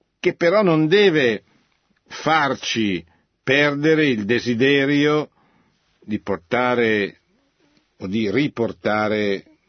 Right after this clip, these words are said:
il popolo a Dio. Questo è l'apostolato, questo è l'apostolato che ci viene richiesto, questo è il nostro compito, questo è il lavoro apostolico a cui ci invita in modo particolare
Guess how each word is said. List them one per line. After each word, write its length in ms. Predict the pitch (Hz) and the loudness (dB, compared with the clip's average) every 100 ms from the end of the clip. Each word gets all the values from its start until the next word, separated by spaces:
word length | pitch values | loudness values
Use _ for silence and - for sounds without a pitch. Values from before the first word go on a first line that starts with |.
| _ | _
il 180 | - 90 - | -10 -10 -6
popolo 520 | 113 - 104 92 95 | -6 -6 -6 -4 -6
a 180 | - 92 | -6 -8
Dio. 280 | 87 90 | -8 -10
Questo 540 | - 143 135 - 110 - _ _ _ _ _ _ _ _ | -6 -4 -4 -4 -4 -6 _ _ _ _ _ _ _ _
è 80 | - | -10
l'apostolato, 840 | 98 - 107 - 120 127 131 104 | -8 -6 -8 -4 -2 -2 -4 -8
questo 380 | 85 104 - 101 | -6 -8 -6 -6
è 40 | 92 | -6
l'apostolato 640 | 95 98 - 101 104 107 | -6 -8 -6 -4 -4 -2
che 120 | 95 | -4
ci 140 | - 95 | -4 -4
viene 320 | 101 104 107 | -2 -2 -2
richiesto, 760 | 127 - 117 127 - - 82 - _ _ _ _ _ _ _ | -4 -4 -2 -2 -4 -10 -10 -12 _ _ _ _ _ _ _
questo 360 | - 110 - 101 | -8 -8 -4 -4
è 40 | |
il 80 | 95 | -2
nostro 840 | 98 107 - - 98 95 90 85 _ _ _ _ _ _ _ _ _ _ _ _ | -2 -4 -8 -6 -2 -2 -4 -8 _ _ _ _ _ _ _ _ _ _ _ _
compito, 720 | - 143 135 - 123 - 143 - _ _ _ _ _ _ | -2 -2 -2 -4 -6 -4 -6 -6 _ _ _ _ _ _
questo 380 | - 123 - 113 | -4 -4 -2 -2
è 60 | 107 | -2
il 140 | 101 | 0
lavoro 600 | 117 107 92 101 104 82 - - _ - - - - - - - | -2 -2 -2 0 -2 -4 -10 -20 _ -20 -20 -16 -14 -14 -18 -14
apostolico 960 | - - 110 - 135 123 110 104 - | -12 -8 -8 -2 2 2 0 -2 -4
a 40 | 98 | -2
cui 180 | - 113 | -2 -2
ci 160 | - | -2
invita 340 | 101 104 110 101 | -2 -2 -2 -2
in 80 | |
modo 200 | 107 104 | -2 -4
particolare 840 | 95 92 - - 107 110 110 104 | -6 -8 -12 -8 -4 -2 -2 -4